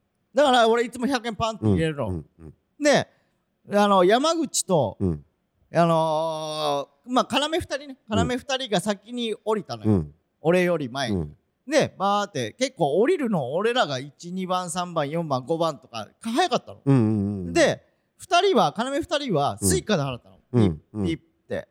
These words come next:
Speaker 2: うん。
Speaker 1: で、俺ちょうどスイカに十円しか入ってなくて。
Speaker 2: うん。
Speaker 1: で、まあ、現金でとは思ってたの。
Speaker 2: うん、うん、うん。
Speaker 1: で、ちょうど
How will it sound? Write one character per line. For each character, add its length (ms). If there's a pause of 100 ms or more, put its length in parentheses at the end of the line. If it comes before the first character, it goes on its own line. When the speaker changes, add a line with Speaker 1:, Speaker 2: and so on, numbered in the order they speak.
Speaker 2:
う 120
ん。 80
Speaker 1:
で、 120
俺 220
ち 100
ょ 80
う 40
ど 80
ス 160
イ 80
カ 160
に 260
十 140 (160)
円 100
し 120
か 80
入 80
っ 40
て 100
な 100
く 80
て。 120
Speaker 2:
う 40
ん。 220 (320)
Speaker 1:
で、 100
ま 100
あ、 40
現 360
金 280
で 160
と 140
は 100
思 140
っ 20
て 80
た 60
の。 60
Speaker 2:
う 20
ん、 40
う 40
ん、 20
う 60
ん。 360
Speaker 1:
で、 120
ち 100
ょ 160
う 40
ど 260